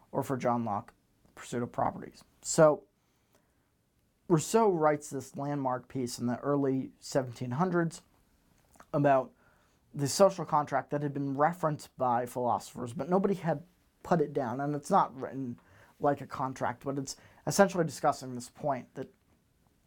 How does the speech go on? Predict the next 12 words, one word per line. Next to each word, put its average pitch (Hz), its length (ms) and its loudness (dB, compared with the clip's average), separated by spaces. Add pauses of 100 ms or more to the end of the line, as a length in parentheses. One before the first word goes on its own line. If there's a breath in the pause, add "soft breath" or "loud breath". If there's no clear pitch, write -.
(1080)
we, 170 640 2 (1600)
in 147 160 0
order 156 300 4
to 143 140 -6
live 139 240 -2
in 131 80 -6
a 127 40 -8
civilized 127 520 0
society, 156 680 2 (840)
must 135 720 0 (2500)
give 147 280 2
in 110 280 -6